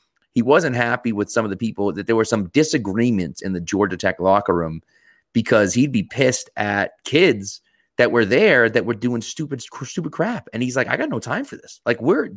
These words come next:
we're trying to be professionals here. Like, I got no time for you being, you know, an immature kid."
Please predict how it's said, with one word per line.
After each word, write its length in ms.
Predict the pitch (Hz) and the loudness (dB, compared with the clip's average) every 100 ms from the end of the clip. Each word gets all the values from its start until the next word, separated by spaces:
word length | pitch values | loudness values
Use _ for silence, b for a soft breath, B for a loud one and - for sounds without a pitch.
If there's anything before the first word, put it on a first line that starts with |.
| 139 | -8
we're 160 | 131 226 | -2 -2
trying 240 | 254 180 | 0 0
to 60 | 127 | 0
be 100 | 120 | -2
professionals 520 | 95 147 262 120 104 | -4 -4 -2 -6 -2
here. 200 | 104 104 | 0 2
Like, 240 | 107 107 - | 2 2 -2
I 100 | 147 | -2
got 120 | 135 | 0
no 140 | 165 | -2
time 260 | 214 185 175 | -2 -4 -6
for 80 | 143 | -6
you 140 | 123 | -6
being, 360 | 113 113 113 107 | -4 -4 -4 -6
you 100 | 123 | -4
know, 220 | 110 104 | -2 -2
an 120 | 95 | -2
immature 460 | 117 156 143 131 113 | -2 -4 -2 0 0
kid." 440 | - 190 127 113 | 0 2 2 0